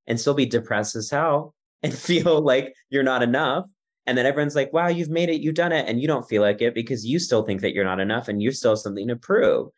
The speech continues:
So if you <laughs> actually want to enjoy your life, this is the s-, the approach. And then I think the next is once you get them to recognize that this is aligned with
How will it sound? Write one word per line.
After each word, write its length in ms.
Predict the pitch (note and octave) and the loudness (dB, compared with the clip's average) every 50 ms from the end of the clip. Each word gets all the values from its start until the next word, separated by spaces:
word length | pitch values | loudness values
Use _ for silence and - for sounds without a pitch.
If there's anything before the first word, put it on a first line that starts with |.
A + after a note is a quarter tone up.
| _ _ _ _ | _ _ _ _
So 440 | - - - B2+ B2 B2 B2 B2 A#2+ - | -4 0 2 4 6 6 4 4 4 0
if 160 | E3+ - C3+ | -2 -2 0
you 120 | E3+ F#3 | 0 2
<laughs> 60 | E3 | 2
actually 300 | D#3 D#3 - - - D#3+ | 2 0 -4 -2 0 0
want 140 | D3+ D3 B2+ | 2 2 2
to 80 | A#2+ F#2 | 0 0
enjoy 480 | G#2 G#2+ G#2+ G2 F#2+ A2+ A#2+ A#2+ C#3 | -2 -4 -6 -4 -2 0 2 4 4
your 260 | C#3+ C3 A2 G#2+ G2 F2+ | 4 4 4 2 2 2
life, 600 | E2+ F2+ G2+ C#3 E3+ - F2 F#2+ - G3+ - - _ _ _ _ _ _ | 2 0 -2 0 0 0 0 -2 -4 -8 -12 -20 _ _ _ _ _ _
this 220 | B2 C3+ C3+ C3 | -2 -2 0 -2
is 140 | A#2+ G#2+ A2+ | -4 -4 -2
the 80 | G#2+ | -2
s-, 200 | G#2 - - - _ | -4 -4 -4 -8 _
the 120 | F2 G2 F#2 | -2 -2 -2
approach. 500 | - - - G#2+ D2 A1 - - - _ _ _ _ _ _ _ _ _ - | 0 0 0 2 2 0 -2 -6 -14 _ _ _ _ _ _ _ _ _ -6
And 100 | - D3 | -2 0
then 60 | D3 | 0
I 80 | D#3 D#3 | 0 0
think 160 | D#3 D3+ D3 | -2 -2 -2
the 80 | D3 | -2
next 400 | C#3 C#3 D#3 D#3+ E3 - - - | 0 0 0 -2 -2 -4 -6 -2
is 300 | A2 G#2 G2 F#2+ F#2 - | 0 2 2 0 -2 -4
once 320 | G#2+ A2+ A#2 C#3 C#3+ - - | -4 -2 -2 -2 -4 -4 -2
you 280 | A2 G#2+ G2+ G2+ F#2 - - | 0 0 0 0 -2 -4 -4
get 280 | - A2+ B2 - - | -2 -2 -2 -2 -2
them 200 | - G#2+ G2+ G2 | -2 -2 -2 -2
to 100 | G2 G2+ | -4 -2
recognize 440 | F#2+ F#2+ F#2+ F#2+ - F#2+ F#2 F2 E2 | 0 0 0 0 -2 -2 -2 -4 -4
that 100 | F2+ E2+ | -6 -8
this 180 | G2 G2 - - | -10 -10 -8 -10
is 120 | F2+ F#2+ | -8 -6
aligned 380 | F2+ F2 F2 E2+ F2 F2+ F#2 F2 | -4 -4 -2 -2 -4 -4 -6 -8
with 100 | E2 D#2 | -8 -8